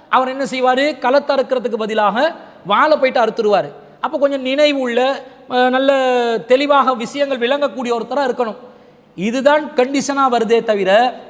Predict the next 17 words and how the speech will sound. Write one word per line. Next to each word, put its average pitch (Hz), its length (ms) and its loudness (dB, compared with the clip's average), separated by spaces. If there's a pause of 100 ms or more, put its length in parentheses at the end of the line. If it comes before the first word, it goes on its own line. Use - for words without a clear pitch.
(460)
இவங்க 277 280 0
வந்து 269 520 0
பெண்களாக 269 520 4
இருக்க 240 420 2
கூடாது, 240 580 2
ஆண்களாகத்தான் 262 540 2
இருக்க 240 280 -2
வேண்டும் 220 280 -6
என்று 285 380 -4
எந்த 269 300 0
நிபந்தனையும் 233 560 -6
வரவில்லை. 262 480 2 (880)
மேலதிகமாக 302 720 2
என்ன 269 240 -2
வருது 240 180 0
என்று 220 160 -4
சொன்னா, 196 520 0